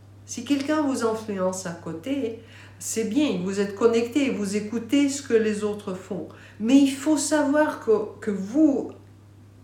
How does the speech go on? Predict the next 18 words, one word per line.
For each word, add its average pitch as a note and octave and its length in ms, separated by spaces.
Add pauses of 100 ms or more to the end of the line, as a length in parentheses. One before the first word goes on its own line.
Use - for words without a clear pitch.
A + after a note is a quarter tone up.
en G3 160 (120)
tant D#4+ 280
que C4 140
chanteuse, G#3+ 720 (180)
vous C4 240
vous C#4+ 200
centrez A#3 480
sur A3+ 340
vous-même, A3+ 480
sur G#3 280
votre A3+ 880
oreille A3+ 600
interne, G#3+ 540
sur G3 260
votre A3 580
écoute A3+ 380
in-, G3 240
interne. F#3 420